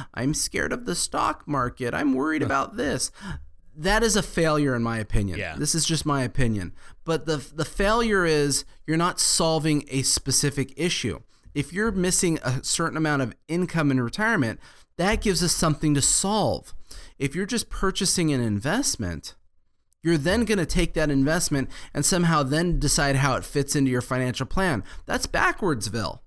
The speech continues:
Speaker 2: Mm-hmm.
Speaker 1: That's backwardsville, you
Speaker 2: Yep.
Speaker 1: know? You don't solve things like that. You identify your problems, you then identify solutions, you then have a plan. If you buy solutions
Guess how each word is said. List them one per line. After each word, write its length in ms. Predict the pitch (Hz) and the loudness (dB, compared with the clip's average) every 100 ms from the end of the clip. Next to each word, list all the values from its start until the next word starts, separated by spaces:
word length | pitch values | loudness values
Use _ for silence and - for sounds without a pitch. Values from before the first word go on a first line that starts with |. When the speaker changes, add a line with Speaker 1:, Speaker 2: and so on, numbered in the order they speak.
| - | -12
Speaker 2:
Mm-hmm. 380 | 117 98 113 120 - | -10 -8 -10 -12 -12
Speaker 1:
That's 120 | 185 | -10
backwardsville, 800 | - - 302 233 165 123 117 73 - _ | -4 -2 0 -2 -2 -2 -4 -6 -10 _
you 120 | - 139 | -6 -2
Speaker 2:
Yep. 20 | |
Speaker 1:
know? 200 | 165 208 - - - _ _ _ _ - | -2 -4 -10 -20 -20 _ _ _ _ -6
You 140 | 143 | -2
don't 180 | 175 208 | 0 2
solve 340 | - 202 214 | 2 2 0
things 260 | - 180 143 | -2 0 0
like 160 | 131 | 0
that. 180 | 135 95 | -2 -6
You 140 | 110 127 | -4 -4
identify 600 | 117 131 151 170 190 190 | -2 0 0 0 0 2
your 160 | 202 | 2
problems, 720 | 202 - 170 165 165 165 - - - - | 2 2 4 2 2 -2 -4 -6 -16 -4
you 140 | 135 | -2
then 200 | 131 143 | 0 0
identify 580 | 156 151 151 156 151 156 | 0 0 0 0 0 0
solutions, 840 | 143 175 151 151 139 147 139 135 - - | 2 2 2 0 0 -2 -2 -4 -8 -16
you 180 | - 135 | -4 -2
then 180 | 127 139 | 0 2
have 220 | 135 131 | 2 2
a 80 | 123 | 0
plan. 540 | - 131 117 104 71 - - - - - - | 0 0 2 0 -4 -10 -18 -20 -20 -14 -8
If 140 | 131 | -4
you 240 | 175 143 - | -2 -2 -6
buy 260 | - 151 196 | -2 0 2
solutions 1000 | 202 185 151 220 269 - 139 117 123 - | 2 4 6 6 4 4 2 2 0 -2